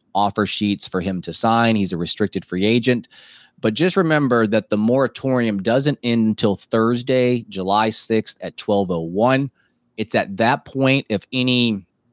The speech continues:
offer sheets were submitted, that's when the clock starts to tick for matching purposes. And I believe the Hornets would have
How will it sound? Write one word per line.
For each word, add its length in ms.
offer 300
sheets 340
were 100
submitted, 600
that's 300
when 140
the 80
clock 420
starts 340
to 140
tick 280
for 140
matching 460
purposes. 600
And 280
I 60
believe 480
the 80
Hornets 480
would 120
have 440